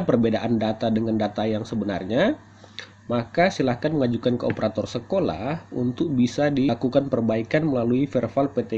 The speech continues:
K oleh operator sekolah. Selanjutnya, untuk riwayat pendidikan formal. Nah, untuk riwayat pendidikan formal, silahkan Bapak Ibu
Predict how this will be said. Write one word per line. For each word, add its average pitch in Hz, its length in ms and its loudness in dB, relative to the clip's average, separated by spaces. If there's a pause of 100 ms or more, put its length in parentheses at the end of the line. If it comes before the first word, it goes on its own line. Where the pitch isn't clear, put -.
K 143 440 -2
oleh 120 240 2
operator 107 440 -4
sekolah. 95 480 -6 (880)
Selanjutnya, 131 720 4
untuk 135 400 6 (160)
riwayat 127 480 6
pendidikan 113 480 4
formal. 90 560 -4 (240)
Nah, 107 240 -2
untuk 135 320 2
riwayat 123 320 4
pendidikan 113 480 2
formal, 120 480 0
silahkan 117 400 0
Bapak 113 320 2
Ibu 120 240 2